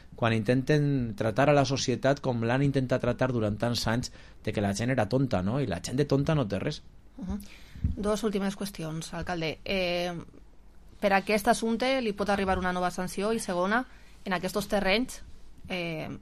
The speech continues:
Speaker 2: està previst desenvolupar el pàrquing o millorar els accessos? Se
Speaker 1: A
Speaker 2: sap
Speaker 1: veure.
Speaker 2: que no n'hi ha molts diners, però bueno, ja que estan ahí.
Speaker 1: Bueno, anem a veure, jo, eh, li he dit que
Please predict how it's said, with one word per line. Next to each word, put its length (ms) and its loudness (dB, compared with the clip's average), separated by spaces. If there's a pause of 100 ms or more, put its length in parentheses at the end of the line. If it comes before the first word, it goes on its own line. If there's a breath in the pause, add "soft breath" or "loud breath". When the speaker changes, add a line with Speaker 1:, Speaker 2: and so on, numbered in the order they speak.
(180)
Speaker 2:
està 260 -6
previst 300 0
desenvolupar 500 -4
el 120 -4
pàrquing 400 0
o 20 -2
millorar 300 -2
els 120 -6
accessos? 600 -6 (120)
Se 140 -2
Speaker 1:
A 40 4
Speaker 2:
sap 100 6
Speaker 1:
veure. 80 6
Speaker 2:
que 60 6
no 80 4
n'hi 80 2
ha 40 4
molts 200 0
diners, 260 0
però 100 -2
bueno, 180 0
ja 100 -4
que 100 -4
estan 140 -2
ahí. 180 0 (200)
Speaker 1:
Bueno, 320 4
anem 220 0
a 60 4
veure, 240 6
jo, 300 4
eh, 180 -2
li 300 -2
he 80 4
dit 320 8
que 360 2